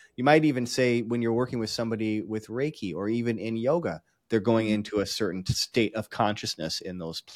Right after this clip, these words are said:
Speaker 1: types of things. What,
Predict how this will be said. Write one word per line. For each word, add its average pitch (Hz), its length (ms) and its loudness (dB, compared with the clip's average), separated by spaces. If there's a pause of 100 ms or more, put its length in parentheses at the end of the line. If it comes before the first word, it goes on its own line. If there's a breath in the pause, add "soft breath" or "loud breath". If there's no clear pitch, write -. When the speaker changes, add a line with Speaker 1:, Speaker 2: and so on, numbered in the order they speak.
Speaker 1:
types 85 300 -8
of 82 80 -20
things. 73 420 -14 (1160 loud breath)
What, 170 460 2